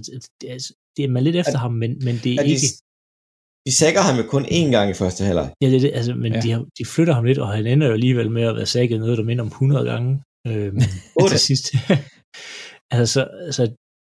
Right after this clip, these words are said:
Speaker 1: det ser jo rigtig, rigtig godt ud for Bengals i første halvleg. De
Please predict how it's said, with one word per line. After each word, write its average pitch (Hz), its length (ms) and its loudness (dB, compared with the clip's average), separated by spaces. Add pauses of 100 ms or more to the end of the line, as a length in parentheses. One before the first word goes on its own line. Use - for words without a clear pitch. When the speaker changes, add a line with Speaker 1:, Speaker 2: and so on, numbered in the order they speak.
(120)
Speaker 1:
det 123 80 0
ser 135 160 0
jo - 20 0 (120)
rigtig, 139 240 -4
rigtig 143 180 -4 (160)
godt 131 120 0
ud 127 200 0
for 107 100 -6 (140)
Bengals 127 360 -2
i 101 140 -10
første 117 260 -6
halvleg. 117 320 -4
De 113 80 -6